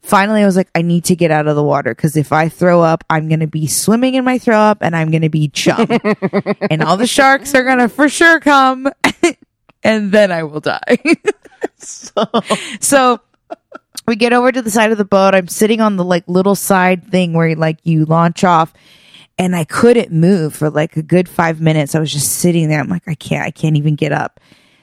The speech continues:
Speaker 1: Then finally I get up, get onto the boat, and I'm just so nauseous.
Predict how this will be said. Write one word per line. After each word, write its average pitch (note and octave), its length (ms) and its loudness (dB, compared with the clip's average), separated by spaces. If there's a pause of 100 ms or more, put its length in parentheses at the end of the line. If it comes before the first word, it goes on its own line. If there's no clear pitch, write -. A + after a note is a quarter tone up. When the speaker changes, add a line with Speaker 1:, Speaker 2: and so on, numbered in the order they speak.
(180)
Speaker 1:
Then G3 220 0
finally A3+ 300 2
I - 20 -2
get G#3 180 0
up, F#3 260 0
get G3 180 2
onto G3 240 -2
the F#3+ 100 0
boat, E3 340 0
and D#3+ 80 -2
I'm D#3+ 200 0
just D3 180 -4
so F#3+ 640 4
nauseous. D#3 760 -2